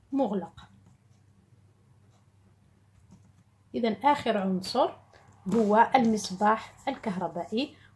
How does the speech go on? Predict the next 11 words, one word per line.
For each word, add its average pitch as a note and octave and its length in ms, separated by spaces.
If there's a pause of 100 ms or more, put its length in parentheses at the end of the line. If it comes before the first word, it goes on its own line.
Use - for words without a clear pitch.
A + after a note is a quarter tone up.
قلت B3+ 200
نرسم A3 440
دائرة F3+ 720 (1400)
فيه B3+ 360 (580)
القطرين G3 760 (160)
تاع F#3+ 100
الدائرة F#3 680 (580)
متقاطعين. G#3 760 (1160)
إذا B3 140
هذا G3+ 340
هو G3 340